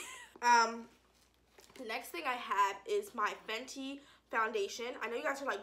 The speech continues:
"What the heck is that little thing?" If anybody knows, when Fenty's foundation first came out, they were giving out samples in these little bottles.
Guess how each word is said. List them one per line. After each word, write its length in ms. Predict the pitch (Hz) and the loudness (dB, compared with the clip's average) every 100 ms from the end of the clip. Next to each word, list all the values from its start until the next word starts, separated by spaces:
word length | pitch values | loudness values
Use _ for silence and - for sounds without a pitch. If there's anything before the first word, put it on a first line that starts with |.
| - | -6
"What 100 | 208 | -8
the 60 | |
heck 160 | 269 277 | -8 -8
is 100 | 320 | -4
that 220 | - 240 | -2 0
little 180 | 247 269 | 0 -2
thing?" 440 | 277 233 208 226 - - - - | -4 -4 -4 -6 -12 -20 -20 -8
If 160 | 240 254 | -2 0
anybody 340 | 302 339 381 | 2 0 2
knows, 260 | 302 285 294 | 0 0 -2
when 100 | 240 | -4
Fenty's 360 | 240 254 285 | -6 -6 -6
foundation 400 | 294 277 262 254 | -6 -4 -6 -8
first 280 | 240 214 226 | -6 -6 -6
came 180 | 277 254 | -6 -2
out, 160 | 220 | -2
they 60 | 214 | -2
were 100 | 214 | -6
giving 260 | 208 226 226 | -6 -6 -6
out 200 | 233 - | -6 -8
samples 500 | 214 202 - 233 240 | -8 -8 -4 -4 -4
in 160 | 226 | -8
these 260 | 220 208 - | -8 -10 -8
little 240 | 220 220 | -4 -4
bottles. 680 | 214 196 170 190 240 320 | -4 -4 -4 -4 -4 -6